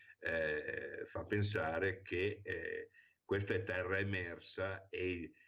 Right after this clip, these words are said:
e in quel punto lì i due oceani erano aperti e questo è il lago che è rimasto. Era, e quindi era, era aperto,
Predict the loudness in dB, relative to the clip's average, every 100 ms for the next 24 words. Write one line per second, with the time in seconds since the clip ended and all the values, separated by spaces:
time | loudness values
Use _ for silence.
0 | _ -4 0 0 0 0 4 4 4 4
1 | 4 6 4 6 4 2 -2 -4 2 4
2 | 6 4 2 0 0 -2 -2 -2 -4 -2
3 | -4 0 2 2 0 0 0 0 -8 -4
4 | 0 2 2 2 0 2 2 2 2 0
5 | 2 0 0 -2 0 2 0 0 -6 -10
6 | -10 -10 -20 -20 -16 -2 0 2 0 0
7 | 2 4 4 2 0 2 2 2 2 0
8 | 0 0 -4